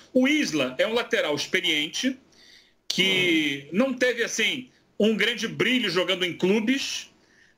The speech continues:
É, ele passou por alguns clubes, eh, na Europa, mas sem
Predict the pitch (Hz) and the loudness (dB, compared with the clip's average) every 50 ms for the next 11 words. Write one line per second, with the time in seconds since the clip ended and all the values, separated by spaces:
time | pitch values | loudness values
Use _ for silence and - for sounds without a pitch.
0 | _ _ - 151 180 190 170 156 143 139 131 - 180 165 - - 220 220 220 202 | _ _ -2 0 2 2 2 0 0 -2 -4 -2 -4 -2 0 0 -2 0 0 0
1 | 185 165 160 175 156 - - - 214 240 240 226 170 160 143 - - - - - | 0 0 0 -2 -4 -4 -2 2 2 2 2 2 0 -2 -2 -2 -6 -8 -4 0
2 | 143 139 143 147 156 160 156 147 160 196 233 240 226 - 196 180 175 180 175 170 | 0 0 2 2 0 0 0 2 0 2 2 0 0 0 0 0 0 0 -4 -4
3 | - - - - - - - - - - - 226 226 226 208 180 160 151 147 - | -8 -16 -18 -20 -20 -18 -12 -8 -4 0 0 0 0 0 -2 -4 -6 -8 -12 -16